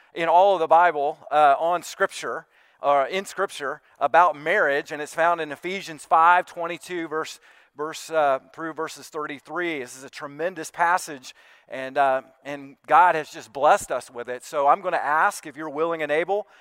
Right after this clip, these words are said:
uh, just out of reverence for the fact that God has spoken, would you stand together as we read, uh, this amazing passage?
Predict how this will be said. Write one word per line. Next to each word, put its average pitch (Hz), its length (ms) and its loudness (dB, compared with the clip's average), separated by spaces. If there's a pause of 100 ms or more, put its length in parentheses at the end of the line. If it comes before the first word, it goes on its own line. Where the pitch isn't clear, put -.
(180)
uh, 131 180 -2
just 196 200 -12
out 185 120 4
of 143 100 -2
reverence 160 540 4
for 156 180 -12
the 147 80 -8
fact 156 240 0
that 143 140 -4
God 147 200 4
has 135 100 -8
spoken, 165 400 -6
would 135 120 -14
you 139 80 -20
stand 175 360 -8
together 131 440 -2 (280)
as 131 160 -8
we 143 120 -10
read, 139 560 -8
uh, 131 200 -6
this 143 180 -12
amazing 139 440 -8
passage? 127 720 -4